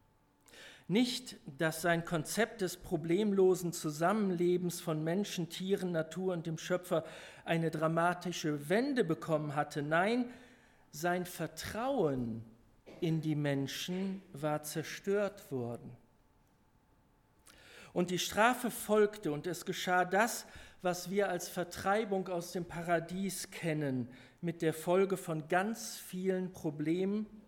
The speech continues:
auch einigen, von denen unsere Nachrichtensendungen im Moment rappelvoll sind. Immer wieder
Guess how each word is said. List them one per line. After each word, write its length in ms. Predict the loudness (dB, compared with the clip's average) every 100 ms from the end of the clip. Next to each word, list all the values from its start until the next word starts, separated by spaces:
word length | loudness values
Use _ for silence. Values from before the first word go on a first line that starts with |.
| -20 _ _ _
auch 320 | 2 2 2
einigen, 680 | -2 0 2 2 2 0 -2 -6 -18 -20 _ _
von 240 | -6 -4 0
denen 280 | 0 0
unsere 360 | -2 -8 -6 -6
Nachrichtensendungen 1160 | -4 -4 -4 -8 -12 -10 -8 -4 -4 -4 -6 -6
im 160 | -8
Moment 580 | -8 -6 -4 -4 -6 -12 -20 _ _ -16
rappelvoll 1080 | -8 -8 -8 -8 -8 -10 -16 -10 -6 -4 -4
sind. 560 | -6 -6 -6 -10 -16 -20 _ _ _ _ _ _ _ -20 _ _ _ -20 -20 -20 -16 -2
Immer 400 | 2 4 2 0
wieder 500 | -2 2 2 2